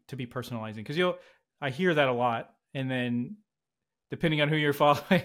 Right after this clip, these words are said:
on, on different sales channels, that might be like, "Say their, the title of the company that they work for and, you know, make sure you're using the right tokens in your email so that it's got their name in there." So, you know, um, what do you mean by, by personalizing and,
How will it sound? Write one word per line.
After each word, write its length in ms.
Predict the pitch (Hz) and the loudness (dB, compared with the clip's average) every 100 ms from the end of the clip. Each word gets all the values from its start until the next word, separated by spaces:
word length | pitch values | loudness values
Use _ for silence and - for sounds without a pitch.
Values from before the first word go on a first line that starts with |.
| - | 0
on, 140 | 170 - - 180 - | -2 -2 -10 -10 -2
on 100 | 156 | 2
different 300 | 156 151 147 | 4 2 0
sales 280 | 139 147 139 | 2 2 2
channels, 440 | 147 143 131 123 - - _ | 2 0 0 -4 -8 -20 _
that 140 | 151 147 | 4 4
might 180 | 135 | 2
be 140 | 143 139 | 2 0
like, 340 | 131 127 123 - _ _ _ _ _ | 2 0 -2 -16 _ _ _ _ _
"Say 240 | - 160 170 | -4 0 2
their, 500 | 160 151 147 143 143 | 4 4 2 0 -6
the 80 | 147 | -4
title 380 | 156 165 160 147 | 2 2 2 -2
of 60 | |
the 80 | 139 | -2
company 360 | 139 156 151 143 | -4 -4 -4 -6
that 180 | 135 127 | -6 -2
they 140 | 139 | -2
work 260 | 139 135 139 | 0 -4 -4
for 320 | 135 127 127 | -2 0 0
and, 280 | 123 127 156 | -2 -6 -8
you 120 | 143 | -4
know, 160 | 131 | -2
make 180 | 123 143 | -2 -4
sure 160 | - 156 | -2 -2
you're 160 | 143 | -2
using 340 | 139 151 147 143 | -2 -2 -4 -4
the 100 | 139 165 | 0 2
right 240 | 143 143 - - - | 2 0 -14 -20 0
tokens 420 | 170 156 151 143 | 2 2 0 -2
in 60 | 143 | -4
your 140 | 135 | -4
email 420 | 139 147 135 123 | -2 0 0 0
so 160 | 123 131 | -2 -2
that 140 | 127 | 0
it's 140 | 127 139 | 0 0
got 180 | 135 | 0
their 100 | 135 | 0
name 220 | 135 143 131 | -2 -2 -2
in 80 | |
there." 240 | 123 117 120 | -2 -4 -4
So, 240 | 151 127 | -2 -2
you 140 | 147 131 | -2 -6
know, 180 | 113 - _ _ _ | -6 -8 _ _ _
um, 520 | 131 123 120 117 117 - _ _ _ _ _ | -6 -4 -4 -6 -8 -12 _ _ _ _ _
what 140 | 143 156 | -2 -2
do 60 | |
you 160 | 151 143 | 0 -2
mean 240 | 135 123 | -2 -4
by, 300 | 120 117 113 - 120 | -2 -2 -4 -8 -10
by 120 | 113 | -10
personalizing 800 | - 127 - 117 113 110 113 113 | -8 -10 -8 -10 -8 -10 -10 -10
and, 140 | 110 | -12